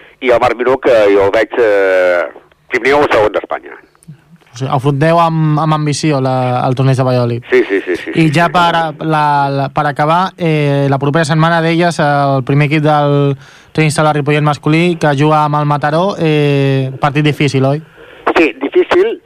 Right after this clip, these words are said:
Speaker 1: <coughs> perquè, clar, estan a la zona de que ningú vol, ningú vol perdre.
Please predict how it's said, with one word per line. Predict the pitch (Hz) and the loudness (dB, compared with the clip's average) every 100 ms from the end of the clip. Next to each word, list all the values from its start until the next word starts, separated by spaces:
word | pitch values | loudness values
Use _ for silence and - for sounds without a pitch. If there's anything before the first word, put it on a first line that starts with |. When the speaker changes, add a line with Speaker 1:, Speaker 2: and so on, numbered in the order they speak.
| _ _ _ _ _ _ | _ _ _ _ _ _
Speaker 1:
<coughs> | - - - - - - | -4 -2 -2 -2 -2 -2
perquè, | - 143 | 0 -2
clar, | - 156 | 0 -2
estan | - 143 | 0 -2
a | 143 | 0
la | 135 | -2
zona | 147 139 139 | -2 -2 -2
de | 143 | -2
que | 123 117 110 104 113 | 0 0 0 -2 -6
ningú | 110 127 120 | -6 -4 0
vol, | 117 - | -2 -2
ningú | 117 110 | -4 -2
vol | 113 107 - | 0 0 -2
perdre. | 90 82 113 | -6 -4 -6